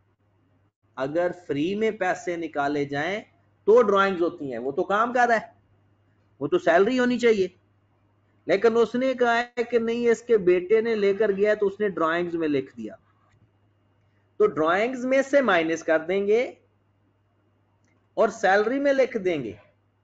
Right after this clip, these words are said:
one fifty multiplied by twelve, अठारह सौ। इस अठारह सौ का करेंगे क्या? Drawings में से minus कर देंगे और salary को debit कर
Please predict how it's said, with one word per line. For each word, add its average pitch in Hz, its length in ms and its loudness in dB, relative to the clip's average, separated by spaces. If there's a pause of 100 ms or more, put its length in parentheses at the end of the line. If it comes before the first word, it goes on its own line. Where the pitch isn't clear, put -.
(260)
one 151 460 -2
fifty - 1400 -14
multiplied 175 600 -4
by 147 100 -2
twelve, 117 400 -6 (1700)
अठारह 165 420 0
सौ। 170 140 -4 (1300)
इस 160 160 -2
अठारह 165 320 0
सौ 208 160 0
का 214 100 -2
करेंगे 214 400 0
क्या? 165 240 0 (800)
Drawings 156 580 -2
में 202 140 -2
से 202 180 -2
minus 165 460 -4
कर 185 280 -2
देंगे 214 400 -4 (140)
और 180 220 -2
salary 175 640 -4
को 214 300 0
debit 160 500 -2
कर 131 140 -2